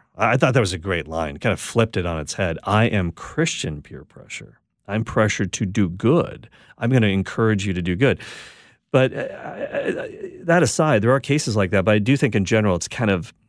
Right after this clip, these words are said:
considered uncool to be religious, but it is considered cool to be quote unquote spiritual. Spiritualities, of course. "Oh, I'm, I'm not religious, I'm spiritual." If you identify with a certain religious group, such as the Catholic Church,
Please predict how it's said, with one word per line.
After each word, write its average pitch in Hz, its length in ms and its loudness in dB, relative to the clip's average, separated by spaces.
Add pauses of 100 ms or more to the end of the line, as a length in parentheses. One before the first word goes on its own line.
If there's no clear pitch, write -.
(500)
considered 110 380 0
uncool 110 640 2
to 92 80 -4
be 90 180 0
religious, 92 400 2
but 143 160 2
it 175 100 2
is 330 220 0
considered 117 480 2
cool 107 280 0
to 113 120 0
be 95 280 0 (200)
quote 117 240 4
unquote 98 400 0 (120)
spiritual. - 840 -4 (260)
Spiritualities, 98 1160 -2
of - 100 -20
course. - 220 -12
"Oh, 117 60 0
I'm, 85 160 -2 (400)
I'm 113 120 0
not 92 160 4
religious, 82 480 -2
I'm 107 260 4
spiritual." 101 760 -2 (840)
If 117 80 0
you 127 100 6
identify 113 360 2
with 98 160 0
a - 20 -4
certain 98 260 -2
religious 90 360 -2
group, 120 280 2
such - 220 -2
as 95 160 0
the 98 60 -8
Catholic 90 400 -6
Church, 165 400 0